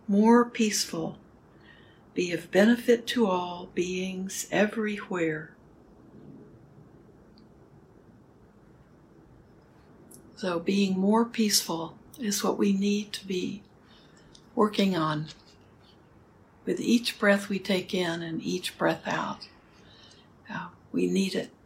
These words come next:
We need it so much. It, a pandemic didn't seem to teach us very much about, uh, how to be with our fellow man,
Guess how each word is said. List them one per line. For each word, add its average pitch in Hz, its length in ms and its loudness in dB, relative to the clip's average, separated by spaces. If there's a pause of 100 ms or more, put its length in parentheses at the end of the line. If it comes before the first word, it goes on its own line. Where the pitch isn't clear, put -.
(140)
We 202 100 4
need 226 240 4
it 226 160 -4
so 233 240 2
much. - 600 2 (880)
It, - 280 -8
a 269 60 -4
pandemic 233 720 2
didn't 208 240 2
seem 214 300 2
to 202 120 -2
teach 226 380 -2
us 170 160 0
very 175 220 -2
much 170 360 -4
about, 175 460 -4 (640)
uh, 180 260 -4 (2250)
how 202 180 -2
to 202 160 -8
be 196 240 0
with 185 240 -2
our 185 100 -4
fellow 185 380 0
man, 170 540 -4